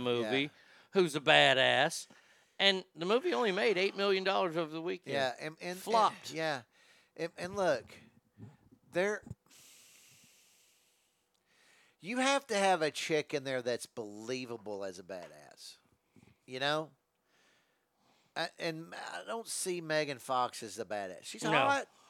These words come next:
Speaker 1: She's hot, but
Speaker 2: Mm-hmm.
Speaker 1: I don't see her as a fucking ass kicker.
Speaker 2: And
Speaker 1: You
Speaker 2: there's
Speaker 1: know?
Speaker 2: some other broad in this movie, too, that really doesn't say a lot or do a
Speaker 1: Yeah.
Speaker 2: lot. She's just on the team, and I'm like,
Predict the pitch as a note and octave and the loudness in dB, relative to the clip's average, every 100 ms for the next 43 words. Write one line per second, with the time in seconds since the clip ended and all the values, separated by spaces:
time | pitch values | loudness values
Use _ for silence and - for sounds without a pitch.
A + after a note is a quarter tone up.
0 | - - G3 A#3 D#4 D4 - _ - D3+ | -20 -12 -6 -2 0 -2 -4 _ -4 -2
1 | D3+ D3+ D#3 - _ - A#3 A#3 - A3+ | -2 -4 -6 -8 _ -4 -4 -2 -4 -2
2 | G#3+ G#3 G3 F3+ E3 C#3 E3+ F3+ F3 E3+ | 0 0 2 0 -2 -6 -2 -4 -4 -4
3 | F#3 F3+ - B2+ G2+ - _ _ _ _ | -2 -2 -4 -6 -6 -14 _ _ _ _
4 | _ - - A3+ C4 B3 D4 B3+ A#3+ C4 | _ -18 -2 4 6 6 8 6 10 8
5 | C4 G3+ G3+ G3 G3 G3 G3 F3+ F#3 G3 | 8 6 8 10 10 8 2 2 2 2
6 | F3 F3+ - A#3 A#3+ A3+ G3 F3+ F#3 A3 | 4 2 2 2 4 2 -2 0 2 4
7 | G#3+ G#3 A3 G3+ F3 - F#3 G#3+ G#3 G#3 | 4 4 2 0 -4 0 4 4 6 6
8 | G3+ E3+ G3 G#3 G#3 G#3 - A3+ F#3+ G#3+ | 6 4 2 6 6 4 2 -4 0 -2
9 | - G#3 F#3+ E3+ - A#3+ A3+ G#3 G3+ G3+ | 4 4 4 0 0 0 2 0 0 4
10 | F#3+ | 4